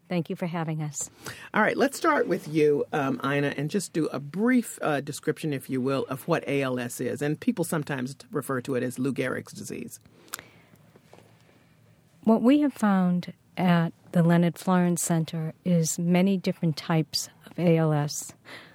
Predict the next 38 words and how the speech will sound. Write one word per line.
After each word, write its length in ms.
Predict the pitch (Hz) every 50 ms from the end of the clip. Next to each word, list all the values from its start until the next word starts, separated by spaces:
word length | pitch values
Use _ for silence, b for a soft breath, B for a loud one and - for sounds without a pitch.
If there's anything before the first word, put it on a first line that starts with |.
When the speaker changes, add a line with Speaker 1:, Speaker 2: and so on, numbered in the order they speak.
| B B B
Speaker 1:
We've 240 | 196 190 214 226 -
had 300 | - 180 202 190 180 -
people 280 | 196 208 - - 196
come 220 | 180 - - 185 180
into 280 | 180 185 175 - 214
our 100 | 202 196
building 580 | 190 180 185 180 175 165 170 165 165 165 156 - - -
who 160 | - 196 180
are 80 | 175 -
able 280 | 175 185 180 - 175
to 140 | 170 - -
walk, 500 | 156 151 151 156 175 226 277 - - - _ _ _ _ _ _ _ B B B B B B B B B
walk 260 | - 185 180 175 -
around 220 | 175 170 165 165 165
the 80 | 160
building, 540 | 156 151 165 170 175 180 190 208 226 233 220 -
and 180 | 185 190 175 165
yet 200 | 165 156 - - _
they 120 | - 190 180
can't 380 | - - - 170 160 160 170
speak 400 | - - - - 185 180 - -
at 60 | 175
all. 300 | 160 151 143 143 170 214 - _ - _ _ - B B B B B B B B B B B
And 140 | - 214 214
we 100 | 220 220
have 140 | 226 214 214
other 180 | 220 233 262
people 460 | 269 - - 214 196 - - 190 185 180
that 300 | 185 185 180 - - -
can't 460 | - - 196 190 185 - - 190 180
use 400 | 190 202 196 190 185 180 - - -
any 280 | - 202 214 226 226 226
of 140 | 208 185 180
their 340 | 190 175 175 170 170 160 - B B B B B _
arm 320 | 202 196 196 190 196 196 -
or 60 | 170
leg 320 | 170 170 170 175 175 -
muscles, 580 | 170 165 165 - - 185 180 180 185 - - -